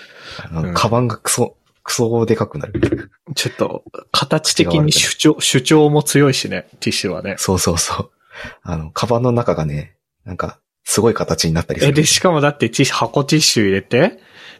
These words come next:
Speaker 2: で、キーボード入れて。
Speaker 1: うん。ピーシー入れて、
Speaker 2: うん。
Speaker 1: メガネのケース？
Speaker 2: うん。
Speaker 1: 入れて、で、その他のなんか、持ってってるデバイス？
Speaker 2: うん。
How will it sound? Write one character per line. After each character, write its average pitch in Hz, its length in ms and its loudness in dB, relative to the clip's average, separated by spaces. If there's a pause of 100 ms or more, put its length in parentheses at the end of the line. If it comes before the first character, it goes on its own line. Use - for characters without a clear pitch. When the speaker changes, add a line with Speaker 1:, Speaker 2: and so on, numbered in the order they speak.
Speaker 2:
で、 104 640 2
キ 123 180 2
ー 113 40 0
ボ 117 140 4
ー - 20 -4
ド 101 100 2
入 92 80 0
れ 92 100 0
て。 135 300 0 (420)
Speaker 1:
う 95 80 -2
ん。 82 220 -4 (140)
ピ 101 160 -2
ー - 20 2
シ 90 200 2
ー - 40 -4
入 82 80 -4
れ 85 120 0
て、 110 440 2 (520)
Speaker 2:
う 107 60 -10
ん。 98 60 -4
Speaker 1:
メ 92 120 2
ガ 85 140 0
ネ 80 300 -2 (180)
の 78 260 -2 (1120)
ケ - 160 0
ー 76 40 0
ス？ 95 320 -6 (540)
Speaker 2:
う 117 60 -8
ん。 90 340 -8
Speaker 1:
入 85 100 -2
れ 80 120 2
て、 - 480 2 (680)
で、 113 160 4
そ 107 140 0
の 98 60 4
他 90 240 0
の 76 100 -4
な 76 80 -4
ん 73 60 -8
か、 - 280 -12 (140)
持 85 80 0
っ - 60 -8
て 85 120 0
っ - 20 -2
て 80 160 -4
る - 280 -12 (160)
デ 143 100 0
バ 78 140 0
イ 80 40 -4
ス？ - 280 -4 (360)
Speaker 2:
う 110 40 -14
ん。 95 240 -12